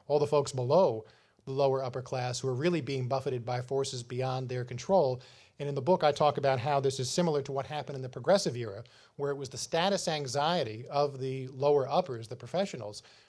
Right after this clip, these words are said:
that ended up being a lot of the political energy behind, be-, behind what became progressivism. So those are the, those are my dead ideas. Now,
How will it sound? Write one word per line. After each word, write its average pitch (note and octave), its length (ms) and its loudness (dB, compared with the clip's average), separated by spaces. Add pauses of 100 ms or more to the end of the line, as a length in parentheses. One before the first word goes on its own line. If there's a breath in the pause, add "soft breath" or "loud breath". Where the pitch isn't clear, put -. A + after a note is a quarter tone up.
that C#3+ 120 -2
ended D3 200 -2
up C3+ 140 0
being C#3+ 280 -4
a C#3 80 -10
lot C#3+ 220 4
of D3 60 2
the C3 80 -4
political D3 460 -4
energy A#2 260 -10
behind, B2+ 560 -8
be-, C3 80 -6
behind C3 400 0
what B2 140 0
became C3 440 -6 (460 loud breath)
progressivism. B2 680 0
So D3 260 4
those G3+ 280 4
are A#3 60 0
the, E3+ 140 -2
those G3+ 260 4
are A3+ 60 2
my F3 180 6
dead D3 240 6
ideas. C3+ 640 2 (380 loud breath)
Now, D3+ 240 6